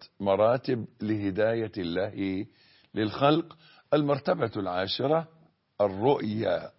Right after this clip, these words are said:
الصالحة يراها الرجل أو ترى له، والرؤى طبعًا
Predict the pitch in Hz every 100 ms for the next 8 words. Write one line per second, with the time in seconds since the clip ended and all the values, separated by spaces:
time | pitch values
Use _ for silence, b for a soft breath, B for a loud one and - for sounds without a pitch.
0 | - - - 101 101 98 - 104 - b
1 | b b b - 113 120 151 127 127 139
2 | 123 139 135 - _ _ _ - 113 104
3 | 131 104 80 67 _ _ _ _ _ _
4 | _ _ b b b b b b b -
5 | 123 160 202 190 180 180 151 143 170